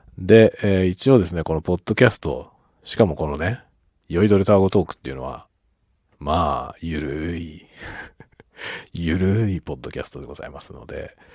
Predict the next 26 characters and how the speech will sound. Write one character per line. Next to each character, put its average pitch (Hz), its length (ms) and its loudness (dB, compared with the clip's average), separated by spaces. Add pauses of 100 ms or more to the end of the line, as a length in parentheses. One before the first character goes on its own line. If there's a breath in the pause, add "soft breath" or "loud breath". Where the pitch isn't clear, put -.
(600 loud breath)
こ - 180 -6
れ 127 120 4
で 123 380 4
レ 82 140 -6
ビ 104 140 0
ュ - 40 4
ー - 40 2
す - 120 -8
る 80 80 -10
の 76 120 -8
が - 100 -10
果 - 80 -10
た 98 120 -2
し - 100 -8
て 69 100 -12
ふ - 100 -14
さ 92 120 -6
わ 101 80 -2
し 101 120 -6
い 78 40 -4
の 65 100 -14
か - 140 -14 (680)
と 80 100 -6
い 73 60 -6
う 69 40 -10
ね、 - 160 -10